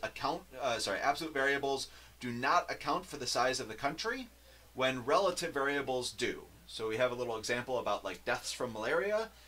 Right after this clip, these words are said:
or if you use deaths from malaria per one thousand people. And so I've had a few people in my office hours, and, uh, you know, I say, like, you can have two countries where both of them, they have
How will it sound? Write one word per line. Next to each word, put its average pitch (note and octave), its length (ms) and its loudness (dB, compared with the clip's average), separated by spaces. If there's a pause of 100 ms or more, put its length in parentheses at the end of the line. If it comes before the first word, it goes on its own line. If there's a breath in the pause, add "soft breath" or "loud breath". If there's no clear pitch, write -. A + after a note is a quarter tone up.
(160 loud breath)
or D#3 240 4
if D3 160 4
you C#3+ 80 -2
use C#3 240 -2
deaths - 380 -2
from C3 180 -4
malaria A#2 540 2
per B2+ 260 0
one A2 200 -4
thousand G2 420 0
people. - 340 -8 (380 loud breath)
And A2+ 80 -10
so C3+ 100 2
I've C3+ 80 2
had D3 100 4
a C#3 40 0
few D#3+ 180 -4
people D#3 260 -2
in B2+ 60 0
my A2+ 140 2
office C#3 400 2
hours, C3+ 420 2
and, A2+ 260 -4 (320 loud breath)
uh, A2 400 4
you C3 60 -6
know, A#2+ 100 0
I A#2 120 4
say, D3+ 280 6
like, A2+ 200 0
you D3 80 -8
can D#3 100 -4
have - 240 0
two F3+ 200 -8
countries C3 760 -4 (380 loud breath)
where B2 600 2
both F#3 240 6
of D3+ 100 -6
them, C#3 300 4
they B2 100 2
have C3 260 4